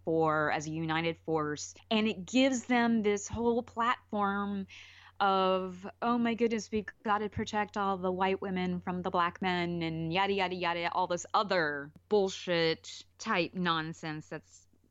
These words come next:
racist nonsense that's perpetuated in that. And that, I mean, things that you heard over and over again. I mean, I love that the film starts out, not Birth of a Nation, I mean, Black Klansman,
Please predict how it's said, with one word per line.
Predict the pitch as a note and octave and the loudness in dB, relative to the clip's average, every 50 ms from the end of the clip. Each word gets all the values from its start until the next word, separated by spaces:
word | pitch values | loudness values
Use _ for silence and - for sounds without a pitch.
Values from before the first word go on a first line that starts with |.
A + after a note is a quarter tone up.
| _ - D#3+ | _ -6 -2
racist | F3+ F3 E3+ - - E3 D3+ D3 - - _ _ _ _ | -2 -2 -2 -4 -6 -8 -8 -8 -10 -18 _ _ _ _
nonsense | - E3 D#3 D3+ D#3 D3+ - D#3+ D#3 D3+ | -6 -4 -4 -4 -6 -6 -6 -6 -6 -4
that's | - D#3 D3 D3 - - - - | -4 -4 -4 -4 -8 -16 -20 -6
perpetuated | - - F3 - F3 E3 - - E3 D3+ D3 C#3+ D3 D3+ C#3+ B2+ | -4 -4 -2 -2 -4 -4 -4 -4 -2 -2 -2 -2 -2 -2 -4 -4
in | C#3+ C#3 C#3+ | -4 -4 -2
that. | C#3+ C3+ C3+ C3 C3 C#3 - - - - - _ _ _ - | -2 0 0 0 0 -2 -4 -10 -18 -20 -20 _ _ _ -4
And | - G3+ G#3 G#3 G#3 G3+ G#3 G3+ G3 G3+ - _ _ _ F3 | -2 0 0 0 0 -2 -2 -4 -6 -10 -14 _ _ _ -4
that, | G3 G#3 G3+ | -2 -2 0
I | - | 0
mean, | A3 G#3 G3 | 2 2 2
things | F#3 - D4+ D#4 B3+ A#3 | 0 0 2 2 2 0
that | B3+ G#3 | -2 -4
you | G3+ G3+ G#3 | -6 -4 -2
heard | F#3+ A3+ A3+ B3 G#3+ G3+ F#3 | 0 2 2 4 4 2 2
over | - F#3 G3+ G3+ F#3+ G3 G3 F#3 | 0 0 0 0 0 0 0 0
and | F3 F3 | 0 0
over | A#2+ G3+ B3+ A#3 G#3+ | 0 0 2 2 0
again. | G3 F3+ E3+ | 0 0 -2
I | F3 F3+ | -2 -2
mean, | F#3 F#3+ F#3 F#3 F#3 F3 - - - - - - - F#4 | -2 -2 -2 -2 -4 -6 -8 -14 -20 -20 -20 -12 -10 -8
I | F#4 | -4
love | F#4+ E4+ E4+ F4+ F4+ - | -2 0 0 -2 -2 -6
that | C5 C5 _ | -10 -8 _
the | - D#4+ D#4 _ | -6 -6 -4 _
film | - A3 A3 A3 A#3 A3+ | -4 -2 -2 -2 -2 -4
starts | A#3 - - - - G3 F#3 F#3+ F#3+ - - | -6 -8 -6 -4 -2 0 0 -2 -2 -2 -2
out, | D#3 E3 D#3+ D#3 D#3+ D#3+ - _ - - - - - | 0 0 0 0 -2 -6 -10 _ -20 -20 -20 -6 -4
not | A3 G#3 F3+ | -4 -2 0
Birth | G#3 F#3+ - | -2 -4 -4
of | F3+ | -4
a | F#3 | -6
Nation, | F3+ E3+ F3 E3+ - - - C#3+ - _ _ _ _ _ _ _ _ _ _ _ _ _ _ - | -4 -4 -6 -8 -10 -12 -14 -14 -16 _ _ _ _ _ _ _ _ _ _ _ _ _ _ -2
I | A3 A3+ | 0 0
mean, | G#3+ A3 G#3 G#3+ G3+ G3+ - - - | 2 2 0 0 -2 -4 -8 -10 -4
Black | - E3 D#3+ - | -2 -2 -2 0
Klansman, | - G3 E3+ E3 E3 E3+ - D3+ C3+ D#3 | -2 -2 -2 -2 -4 -4 -6 -8 -8 -8